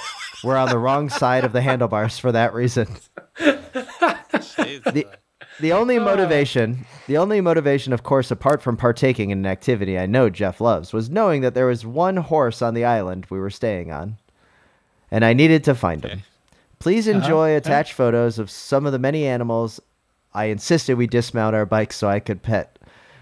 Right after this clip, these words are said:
Speaker 1: Okay, I'm exaggerating. It was actually pretty fun, and we found a cool turtle shell. A shout out to Jeff. I do not know why you put up with all my antics, but I love that you do. And here's to many
Speaker 3: Ah.
Speaker 1: more dog, van, and children bike adventures we have planned together.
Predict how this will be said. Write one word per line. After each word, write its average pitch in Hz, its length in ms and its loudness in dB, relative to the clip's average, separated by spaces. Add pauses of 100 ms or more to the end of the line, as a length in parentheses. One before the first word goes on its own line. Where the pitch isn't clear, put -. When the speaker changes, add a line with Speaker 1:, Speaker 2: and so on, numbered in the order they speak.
(100)
Speaker 1:
Okay, 135 240 4
I'm 123 160 6
exaggerating. 101 760 0 (140)
It - 20 0
was 127 120 2
actually 175 300 4
pretty 156 200 4
fun, 113 460 2
and 113 80 -4
we 110 80 0
found 127 240 0
a 117 40 2
cool 117 220 0
turtle 90 320 -2
shell. 90 400 -6 (320)
A 107 80 -2
shout 156 240 2
out 147 400 0
to 117 100 -6
Jeff. 170 600 -2 (240)
I 113 80 -2
do 147 120 4
not 151 220 2
know 135 180 2
why 123 180 4
you 131 120 0
put 123 160 0
up 117 180 0
with 107 120 -2
all 107 100 2
my 104 140 -4
antics, 104 440 -8
but 95 260 -8 (260)
I 120 140 2
love 147 480 0
that 156 160 2
you 160 180 0
do. 113 580 0 (400)
And 110 100 -4
here's 135 240 2
to 135 100 -2
many 127 200 2
Speaker 3:
Ah. 196 100 2
Speaker 1:
more 135 160 4
dog, 120 440 2
van, 113 260 4
and 110 140 -2
children 117 320 0
bike 110 240 0
adventures 101 560 -4
we 98 60 0
have 95 100 -2
planned 104 260 -2
together. 92 460 0